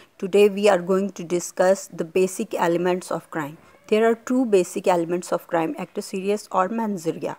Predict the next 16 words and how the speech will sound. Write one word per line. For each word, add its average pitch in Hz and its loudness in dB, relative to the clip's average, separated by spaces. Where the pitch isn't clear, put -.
Actus 220 -2
serious 247 4
is 196 -2
a 202 0
criminal 180 0
act - -2
और 202 0
mens 202 0
rea 220 6
is 180 -4
the 190 0
guilty 202 -4
of 180 0
mind 165 -4
or 202 4
intention 208 2